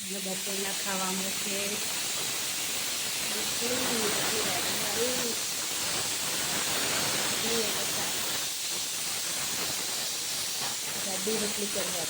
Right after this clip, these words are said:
છે. બટાકાનું શાક અને જાડી જાડી રોટલી. એવી રોટલી કરી છે જો, જાડી જાડી પડી જાય નીચે.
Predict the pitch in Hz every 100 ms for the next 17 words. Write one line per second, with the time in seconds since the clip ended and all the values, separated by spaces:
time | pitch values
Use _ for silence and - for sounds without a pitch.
0 | - 180 - - - - - - - -
1 | 202 202 190 - 196 208 202 190 185 170
2 | 180 185 185 190 185 - 180 - - -
3 | - - - - - - - - - -
4 | - 240 190 196 196 - 202 196 190 185
5 | - 165 175 160 160 160 170 185 196 240
6 | 247 185 185 180 180 170 - 202